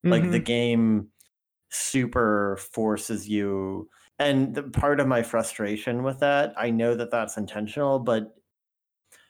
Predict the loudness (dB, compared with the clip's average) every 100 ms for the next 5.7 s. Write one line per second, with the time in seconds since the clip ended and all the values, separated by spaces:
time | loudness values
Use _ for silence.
0 | -8 0 2 4 2 2 0 -2 -2 -2
1 | -2 -2 0 0 -2 -4 -8 -10 -12 _
2 | _ _ _ _ _ _ _ _ _ _
3 | _ _ _ _ _ _ _ _ -8 -2
4 | 0 0 0 0 -2 0 2 2 2 0
5 | 0 0 -2 -4 -6 -6 -6